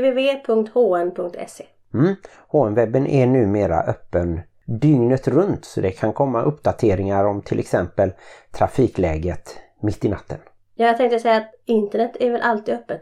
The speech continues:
Speaker 1: Internet sover inte.
Speaker 2: Nej, det har du rätt i. Det är lite som Varberg.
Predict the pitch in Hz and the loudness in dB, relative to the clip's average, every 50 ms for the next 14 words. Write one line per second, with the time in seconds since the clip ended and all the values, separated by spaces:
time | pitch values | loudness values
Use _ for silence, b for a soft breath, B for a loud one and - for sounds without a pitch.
0 | - - 247 226 220 220 214 220 220 - - 254 214 175 185 202 240 233 208 - | -8 -4 -4 -2 -2 -2 -2 -4 -4 -4 -2 -2 0 -2 -2 -4 -4 -6 -6 -8
1 | 226 - _ _ - 107 95 113 135 131 - 101 123 135 127 98 - - - 78 | -12 -16 _ _ -4 0 0 0 0 0 -2 -2 -2 -2 -2 -2 -4 -6 -8 -10
2 | 78 - _ _ - - - - _ - 107 127 127 123 127 - - 110 120 127 | -10 -12 _ _ -20 -20 -20 -10 _ 0 2 4 4 2 0 0 -2 -2 0 0
3 | 127 135 104 85 82 92 127 147 123 | 2 0 0 0 0 0 0 0 0